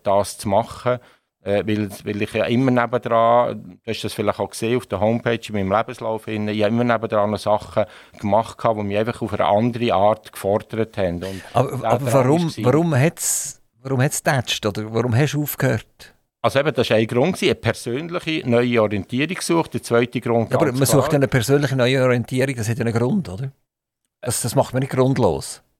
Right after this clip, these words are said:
Speaker 1: Natürlich, eben einerseits auch zum Standortbestimmung und zu sagen, jetzt bin ich Mitte, eben zwischen vierzig und fünfzig inne und sehe,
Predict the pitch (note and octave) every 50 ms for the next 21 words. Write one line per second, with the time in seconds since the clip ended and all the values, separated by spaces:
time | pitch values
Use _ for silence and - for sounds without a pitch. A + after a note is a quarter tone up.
0 | _ _ _ C3 A2 - - D3 D#3 F3+ F#3+ A3 F3 - B2+ C3 - - - B2+
1 | C3+ C#3 B2+ A2 - - B2+ A#2 - - - - D3 C3 A#2 G#2+ G2 - - -
2 | A2+ A2 G#2 F2+ F#2+ - - C3+ E3 G3+ A3 A#3 - - - - - F3+ E3+ D#3+
3 | C#3 A2+ - C#3 B2+ A#2 - B2+ C#3 C#3+ - - - C3+ B2+ B2+ B2 A#2+ A#2 -
4 | _ _ _ - B2 C#3 C3+ - - C#3 B2+ B2 - - - - - - A#2 G#2+
5 | G2+ - - A#2+ A2+ - - A#2 - B2+ C#3+ C3+ - - - A2 - - C3 C#3+
6 | - - - - D3 C#3 C3 C3 C3+ C3+ C#3 C#3 C#3 - - - - - _ -
7 | A2 A2 G#2+ - - - B2 B2+ C#3 C#3 B2+